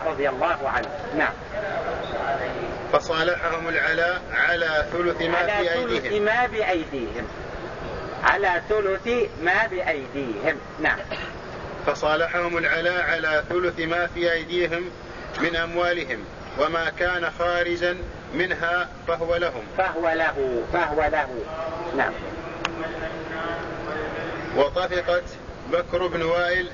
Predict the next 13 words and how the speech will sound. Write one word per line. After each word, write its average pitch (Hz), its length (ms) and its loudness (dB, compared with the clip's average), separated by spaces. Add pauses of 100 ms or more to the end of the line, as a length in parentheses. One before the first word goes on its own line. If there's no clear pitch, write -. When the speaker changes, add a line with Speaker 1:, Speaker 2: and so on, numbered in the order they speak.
(200)
Speaker 2:
تنادي: 165 480 0 (420)
"يا 156 180 4
عبد 170 320 0
القيس، 170 540 0 (100)
Speaker 1:
نعم. 123 100 0 (120)
Speaker 2:
أتاكم 170 720 2
مفرقو 170 600 2
في 170 200 2
Speaker 1:
أتاكم 165 200 4
Speaker 2:
جماعة. 170 240 0
Speaker 1:
مفروق. 165 540 2 (2000)
Speaker 2:
أتاكم 170 640 2
مفروق 175 500 0